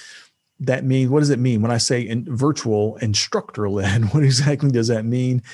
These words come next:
And how is that different from other types of, of training, other types of online training, that kind of thing? So let's start with the definition first. So what exactly is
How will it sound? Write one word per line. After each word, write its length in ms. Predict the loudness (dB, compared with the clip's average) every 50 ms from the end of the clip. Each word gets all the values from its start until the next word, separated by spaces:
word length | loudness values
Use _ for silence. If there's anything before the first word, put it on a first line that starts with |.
| -20 -12 -6
And 160 | -4 -2 0
how 160 | 2 2 2 2
is 80 | 2
that 180 | 2 0 0 0
different 320 | -4 -4 -2 -4 -8 -6
from 220 | -4 -6 -4 -4 -4
other 160 | -4 -2 -2 -4
types 440 | -2 -2 -2 -2 -2 -4 -4 -2
of, 200 | -2 -2 -2 -2
of 160 | -4 -6 -6 -6
training, 520 | -6 -6 -4 -4 -2 -2 -2 -4 -4 -2
other 180 | -2 -2 -2 -2
types 260 | -2 -4 -4 -4 -4
of 120 | -4 -2
online 320 | -2 0 0 -2 -2 -4 -4
training, 320 | -4 -4 -2 -2 -2 -2
that 100 | -4 -2
kind 100 | -4 -4
of 60 | -4
thing? 240 | -2 -2 -4 -4 -6 _ _ _ _ _ _ _ _ _ _ _ -14 -12 -6 -2
So 120 | 0 0
let's 100 | 2 2
start 180 | 2 2 2 2
with 100 | 2 2
the 60 | 2
definition 540 | 2 2 0 0 0 0 0 0 0 -2 -2
first. 220 | -4 -4 -6 -4
So 80 | -6 -4
what 340 | -4 -2 -2 -2 -4 -6 -8
exactly 480 | -4 -2 0 0 0 -2 -2 -4 -6 -2
is 460 | -2 0 0 0 0 -2 -4 -4